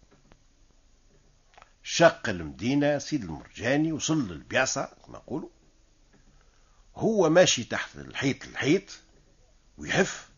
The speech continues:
ويحس في، في الماء قطر عليه على وجهه. هز راسه ولقى نفسه قدام بلاص عظيم الشان،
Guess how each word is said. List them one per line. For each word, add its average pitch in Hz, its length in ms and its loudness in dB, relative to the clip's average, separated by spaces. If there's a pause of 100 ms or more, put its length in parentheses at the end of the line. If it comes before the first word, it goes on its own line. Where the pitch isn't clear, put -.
(1300)
ويحس 175 420 0
في، 170 360 -6 (440)
في 156 100 -4
الماء 180 420 10
قطر - 260 0
عليه 101 400 -6
على - 100 -10
وجهه. 107 300 -12 (1300)
هز 151 320 4
راسه 196 300 8
ولقى 196 240 0
نفسه 160 220 -4
قدام 107 400 -4
بلاص 101 640 -4
عظيم - 360 -12
الشان، 127 440 -8